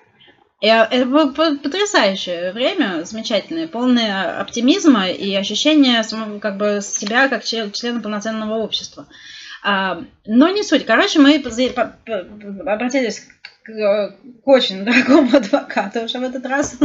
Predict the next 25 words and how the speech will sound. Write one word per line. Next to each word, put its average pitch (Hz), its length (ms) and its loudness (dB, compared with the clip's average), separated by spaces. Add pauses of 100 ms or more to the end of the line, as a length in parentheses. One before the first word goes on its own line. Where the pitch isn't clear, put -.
(200)
<laughs> - 280 -10
чтобы, 226 460 -6
потому 214 160 -4
что 220 120 -6
это 208 80 -6
было 208 120 -4
сложное, 196 540 -6
э, 170 340 -10
дело. 185 340 -6 (920)
И, 269 320 6
э, 185 1160 -2
что, - 180 -12
что 302 180 2
же 240 80 0
делать? 208 280 -2
И 208 40 0
она 277 160 2
нам 339 120 2
посоветовала 226 640 0
забрать 214 380 -2
паспорт, 240 340 0
подать 190 240 -4
заявление, 220 500 -2 (360)
забрать 208 400 -2
паспорт, 254 480 0